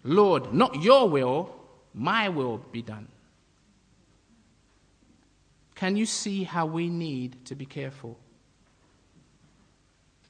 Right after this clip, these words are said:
And that's not to underplay your difficulty. That's not to shortchange you in regard to your struggle. But you see how even in the midst of it, we just gotta be careful.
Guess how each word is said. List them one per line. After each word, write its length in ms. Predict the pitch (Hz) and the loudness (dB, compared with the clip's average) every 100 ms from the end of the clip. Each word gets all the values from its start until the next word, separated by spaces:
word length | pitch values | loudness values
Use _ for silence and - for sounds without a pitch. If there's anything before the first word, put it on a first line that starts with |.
| _ _ - - | _ _ -20 -14
And 120 | - | -6
that's 160 | 185 - | -4 -4
not 140 | 214 | -6
to 100 | - | -6
underplay 760 | 208 208 190 - 214 185 127 - | -2 -2 -2 -4 -4 -4 -6 -8
your 120 | 143 | -10
difficulty. 680 | 147 165 - - 143 - 110 _ _ _ _ _ _ _ _ _ _ - | -8 -10 -12 -12 -14 -14 -20 _ _ _ _ _ _ _ _ _ _ -10
That's 220 | 175 - | -10 -6
not 140 | 196 | -8
to 80 | 165 | -6
shortchange 600 | - 214 - - 196 180 | -4 -4 -4 -4 -4 -4
you 180 | 151 147 | -4 -4
in 100 | 147 | -4
regard 400 | 139 175 180 170 | -4 2 2 0
to 300 | - 131 127 - | -4 -6 -8 -12
your 160 | 143 143 | -10 -8
struggle. 580 | - 180 175 165 110 - - - _ _ _ _ _ _ _ _ _ _ | -8 -6 -6 -8 -12 -16 -20 -20 _ _ _ _ _ _ _ _ _ _
But 120 | - | -8
you 100 | 156 | -6
see 180 | - 202 | -6 -2
how 160 | 185 - | -2 -2
even 260 | 185 175 | -4 -4
in 80 | 165 | -4
the 60 | 156 | -4
midst 360 | 170 190 - | -4 -4 -6
of 140 | 156 143 | -8 -8
it, 80 | - | -10
we 60 | |
just 220 | 147 143 | -10 -10
gotta 140 | - - | -10 -12
be 120 | 139 | -14
careful. 500 | - 143 131 - - | -12 -14 -14 -18 -20